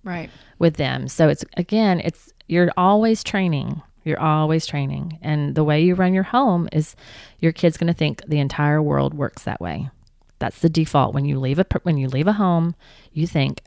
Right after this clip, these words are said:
Speaker 2: "Oh, this is how the world works."
Speaker 1: Mm-hmm.
Speaker 2: So give 'em an orderly
Speaker 1: It's not normal. Yeah.
Speaker 2: experience.
Speaker 1: And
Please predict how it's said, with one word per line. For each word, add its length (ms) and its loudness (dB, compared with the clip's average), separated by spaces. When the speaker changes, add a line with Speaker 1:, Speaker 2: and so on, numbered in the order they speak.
Speaker 2:
"Oh, 160 0
this 180 -2
is 100 -12
how 120 0
the 80 0
world 220 -2
works." 540 -6
Speaker 1:
Mm-hmm. 160 -2
Speaker 2:
So 140 -2
give 200 0
'em 140 2
an 80 0
orderly 520 0
Speaker 1:
It's 180 -18
not 160 -10
normal. 420 -14
Yeah. 140 6
Speaker 2:
experience. 1000 2
Speaker 1:
And 440 -2